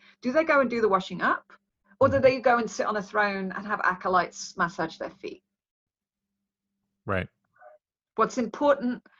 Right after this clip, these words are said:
Speaker 1: as in so many things in human relationships, is the power and the understanding.
Speaker 2: Right.
Speaker 1: Because, you know, actually, um, I'm involved in various different kind of alternative,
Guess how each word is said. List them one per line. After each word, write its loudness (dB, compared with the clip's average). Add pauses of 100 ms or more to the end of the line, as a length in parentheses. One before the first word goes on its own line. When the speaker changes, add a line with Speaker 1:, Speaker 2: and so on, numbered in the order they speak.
(140)
Speaker 1:
as 0
in -6
so -4
many -4
things -10
in -8
human -6
relationships, -6 (280)
is -2
the -8
power 0 (3000)
and -2
the -6
understanding. -2 (720)
Speaker 2:
Right. -4 (1000)
Speaker 1:
Because, -4 (460)
you -6
know, 2
actually, 0
um, 0
I'm 2
involved 2
in -4
various 2
different -10
kind -2
of -2
alternative, -4